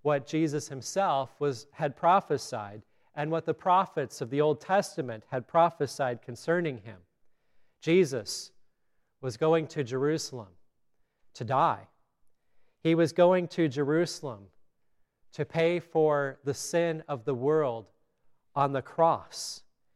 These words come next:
He was going to Jerusalem to make a payment which we could not render ourselves and to do it on our behalf. The punishment that we deserve for our many sins was placed on Jesus,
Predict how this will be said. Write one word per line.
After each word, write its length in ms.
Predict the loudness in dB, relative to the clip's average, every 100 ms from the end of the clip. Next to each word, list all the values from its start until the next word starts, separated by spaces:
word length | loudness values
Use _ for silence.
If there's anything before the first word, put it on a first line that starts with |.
| _ _
He 120 | 2
was 160 | 4 4
going 320 | 6 6 4
to 320 | 0 0 2 0
Jerusalem 1000 | -4 -4 0 2 0 -2 -4 -4 -4 -14 _ _ _ _ -20 -10
to 120 | -6
make 420 | -2 -2 -2 -6 -12 -8
a 100 | -8
payment 640 | -8 -8 -6 -8 -10 -10
which 220 | -8 -6 -4
we 120 | -6
could 240 | -2 -2
not 240 | 0 -4 -4
render 340 | -8 -4 -4 -4
ourselves 920 | -6 -8 -8 -4 -4 -6 -12 -18 -20 _ _
and 120 | -12 -10
to 120 | -8
do 300 | -4 -2 0
it 160 | 0 -2
on 260 | -2 -2 -2
our 360 | -2 2 2 2
behalf. 800 | -2 -8 -6 -8 -8 -12 -20 -20 _ _ _ _ _ _ _
The 80 | -8
punishment 600 | 0 2 2 0 -2 0
that 160 | 0 2
we 160 | 2
deserve 480 | 2 0 2 2 2
for 180 | -4 -2
our 240 | 2 2
many 320 | 2 -2 -6 -8
sins 640 | -8 -6 -4 -4 -8 -8
was 160 | -6 -6
placed 440 | -2 0 0 -2 -6
on 220 | -6 -6
Jesus, 680 | -4 -2 -2 -4 -10 -12